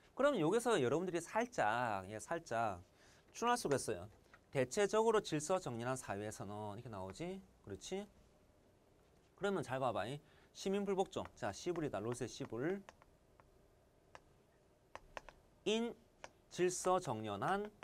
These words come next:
또는 뭐 정의로운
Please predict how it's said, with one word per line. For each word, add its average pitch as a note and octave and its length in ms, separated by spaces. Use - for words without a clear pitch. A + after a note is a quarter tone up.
또는 C3+ 200
뭐 A#2 160
정의로운 C#3 800